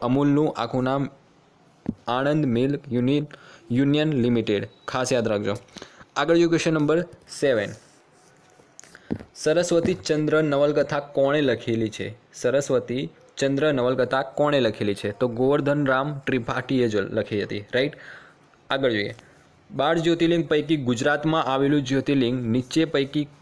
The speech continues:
ક્યાં છે? તો સોમનાથ છે. બાર જ્યોતિર્લિંગ છે ને, એમાંથી એક જ્યોતિર્લિંગ એ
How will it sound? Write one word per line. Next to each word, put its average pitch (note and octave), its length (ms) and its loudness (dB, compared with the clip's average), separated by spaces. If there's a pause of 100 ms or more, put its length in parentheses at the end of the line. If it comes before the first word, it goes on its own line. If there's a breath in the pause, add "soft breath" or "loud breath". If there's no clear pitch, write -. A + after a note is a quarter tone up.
ક્યાં C#3 220 0
છે? G2+ 380 -10
તો B2 60 -2
સોમનાથ C3+ 580 0
છે. A#2 100 -4
બાર B2 280 0
જ્યોતિર્લિંગ D3+ 500 2
છે B2+ 140 0
ને, C#3+ 100 0
એમાંથી B2 760 -2 (340 loud breath)
એક D3+ 180 0
જ્યોતિર્લિંગ C#3+ 600 -2
એ B2 200 -2